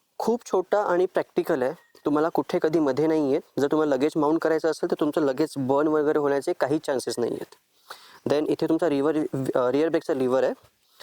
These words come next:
आता हा लिव्हर मी माझ्याप्रमाणे ॲडजस्ट करून घेतला आहे. खूप जणांना माहीत नसेल, पण इथे जो तुम्हाला हा जो बोल्ट दिसतोय,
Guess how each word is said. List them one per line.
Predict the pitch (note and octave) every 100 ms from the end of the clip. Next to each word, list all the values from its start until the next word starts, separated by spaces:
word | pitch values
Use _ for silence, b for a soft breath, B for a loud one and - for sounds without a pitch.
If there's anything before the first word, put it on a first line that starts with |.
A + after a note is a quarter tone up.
| B B
आता | - D3+
हा | F3 A3+
लिव्हर | B3 A3 A3
मी | A3
माझ्याप्रमाणे | E3+ F3 F3+ F3+
ॲडजस्ट | F3 C3 -
करून | A#2+ A2+
घेतला | A2+ B2+
आहे. | - _ _ - - - - - -
खूप | - C#3+
जणांना | D3 D#3 D#3+
माहीत | C3+ D#3 G#3
नसेल, | F#3 E3 A#3 - B B B -
पण | F#3
इथे | D#3+ - G3+
जो | G3
तुम्हाला | G3+ G3+ G3
हा | F#3+
जो | G3
बोल्ट | C3 C#3 F3+ F#3
दिसतोय, | C#3+ - -